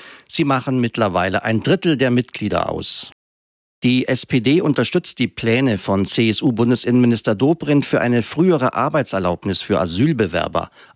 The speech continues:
Arbeit sei ein entscheidender Faktor für eine gelingende Integration, heißt es von den Sozialdemokraten.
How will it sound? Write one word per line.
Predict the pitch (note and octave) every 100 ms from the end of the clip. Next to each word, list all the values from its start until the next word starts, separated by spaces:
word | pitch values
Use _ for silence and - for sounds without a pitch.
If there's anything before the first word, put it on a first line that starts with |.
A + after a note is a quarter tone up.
| -
Arbeit | G2+ G#2+ C3+ -
sei | A2+ A2
ein | A2+ A2
entscheidender | A#2 - C3 F3 E3 C#3+
Faktor | - A2+ - A#2
für | - A2+
eine | - G2
gelingende | F#2+ G2+ G#2 A#2 A2 G#2
Integration, | F#2+ A2 - F#2 - - A2 A#2+ F#2
heißt | E2 -
es | G2
von | - F#2
den | F#2+ F2+
Sozialdemokraten. | G#2 - E2+ F2 F#2 F2 - F2 E2 E2+